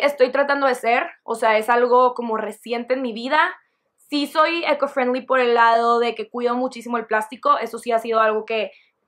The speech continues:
he cambiado drásticamente en mi vida, el consumo del plástico. Ya no uso, tengo casi un año sin comprar una botella de agua, no uso bolsas de plástico, este, no, trato de no usar empaques, o sea, mi shampoo, mi jabón, todo ese tipo de cosas,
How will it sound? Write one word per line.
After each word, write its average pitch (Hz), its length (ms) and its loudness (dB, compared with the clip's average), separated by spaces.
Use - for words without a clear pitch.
he 247 100 -2
cambiado 240 500 2
drásticamente 226 640 -2
en 214 80 -6
mi 208 80 -6
vida, 220 320 2
el 220 140 -6
consumo 202 300 -10
del 196 100 -8
plástico. 220 500 -4
Ya 208 140 -2
no 208 120 -6
uso, 208 520 -4
tengo 262 320 2
casi 262 260 0
un 254 80 0
año 247 240 -2
sin 233 160 -6
comprar 220 260 -2
una 214 120 -2
botella 208 260 -4
de 208 80 2
agua, 214 340 2
no 214 120 -6
uso 202 160 -6
bolsas 202 240 -4
de - 80 -12
plástico, 233 720 -2
este, 214 880 -4
no, 226 420 0
trato 240 280 2
de 254 60 6
no 233 60 -2
usar 220 200 2
empaques, 220 580 -2
o 202 40 -10
sea, 202 280 0
mi 208 140 -6
shampoo, 202 440 -6
mi 220 100 -8
jabón, 214 520 2
todo 233 100 -2
ese 254 140 -4
tipo 262 180 -4
de 262 80 0
cosas, 226 260 -8